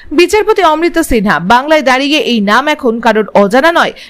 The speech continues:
বিচারপতি হিসেবে সর্বদা সত্যের পক্ষে অবিচল। কোনো রাজনৈতিক শক্তিকে ভয় না পেয়ে একের পর এক উল্লেখযোগ্য নির্দেশ দিয়েছেন কলকাতা হাইকোর্টের এই বিচারপতি। বেআইনি নির্মাণ হোক কিংবা তৃণমূলের সর্বভারতীয় সাধারণ সম্পাদক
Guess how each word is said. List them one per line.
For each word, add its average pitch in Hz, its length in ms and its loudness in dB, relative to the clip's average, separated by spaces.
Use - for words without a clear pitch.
বিচারপতি 349 520 0
হিসেবে 330 380 0
সর্বদা 262 380 2
সত্যের 277 360 -2
পক্ষে 262 360 0
অবিচল। 196 460 0
কোনো 269 180 2
রাজনৈতিক 277 540 0
শক্তিকে 269 380 -2
ভয় 254 240 2
না 254 180 0
পেয়ে 285 200 0
একের 269 280 0
পর 269 140 2
এক 262 140 0
উল্লেখযোগ্য 240 480 0
নির্দেশ 233 380 0
দিয়েছেন 262 360 0
কলকাতা 233 360 2
হাইকোর্টের 233 440 0
এই 214 120 0
বিচারপতি। 196 640 -2
বেআইনি 330 400 0
নির্মাণ 339 380 0
হোক 339 160 -2
কিংবা 294 260 0
তৃণমূলের 262 400 -2
সর্বভারতীয় 254 720 0
সাধারণ 269 400 0
সম্পাদক 262 580 0